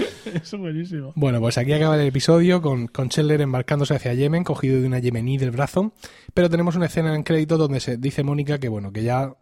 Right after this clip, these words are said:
Speaker 2: se rinde, que el portero no ha podido averiguar para qué sirve el interruptor. Un
Speaker 1: Se ha
Speaker 2: electri-,
Speaker 1: gastado un pastizal.
Speaker 2: un electricista que cobra doscientos la hora tampoco.
Speaker 1: Se ha
Speaker 2: Y se ha
Speaker 1: llevado
Speaker 2: llevado siete
Speaker 1: siete
Speaker 2: descargas eléctricas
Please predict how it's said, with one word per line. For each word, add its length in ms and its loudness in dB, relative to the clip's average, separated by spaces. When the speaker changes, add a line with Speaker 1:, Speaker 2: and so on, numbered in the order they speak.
Speaker 2:
se 160 -6
rinde, 280 -6
que 80 -8
el 80 -4
portero 320 -2
no 60 0
ha 60 -2
podido 180 0
averiguar 320 -2
para 160 -6
qué 100 -6
sirve 180 -4
el 40 -2
interruptor. 520 -2
Un 120 2
Speaker 1:
Se 60 4
ha 40 2
Speaker 2:
electri-, 120 2
Speaker 1:
gastado 180 0
un 60 -10
pastizal. 440 0
Speaker 2:
un 80 8
electricista 520 2
que 100 -2
cobra 200 4
doscientos 380 4
la 160 2
hora 140 2
tampoco. 540 0
Speaker 1:
Se 140 -6
ha 40 4
Speaker 2:
Y 60 4
se 100 6
ha 40 8
Speaker 1:
llevado 220 8
Speaker 2:
llevado 60 6
siete 320 6
Speaker 1:
siete 120 6
Speaker 2:
descargas 500 4
eléctricas 640 2